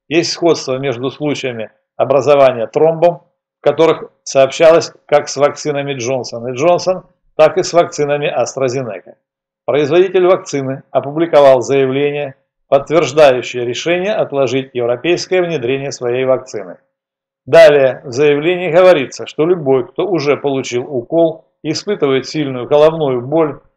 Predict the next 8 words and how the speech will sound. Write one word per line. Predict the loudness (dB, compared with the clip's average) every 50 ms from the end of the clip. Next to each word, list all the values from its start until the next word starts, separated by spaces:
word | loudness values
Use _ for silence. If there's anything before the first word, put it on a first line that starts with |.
| _ _ _
боль | 2 2 2 4 2
в |
животе, | 0 0 2 2 2 0 0 -2 -2 -2 -2 -4 -6 _ _
боль | -8 -2 0 2 2 2
в | 0 -2
ногах | -4 -4 -4 -2 -2 -4 -4 -6 _
или | -10 -10 -6 -4
одышку, | -2 -4 -4 0 0 2 2 2 0 -6 -8 -10 -10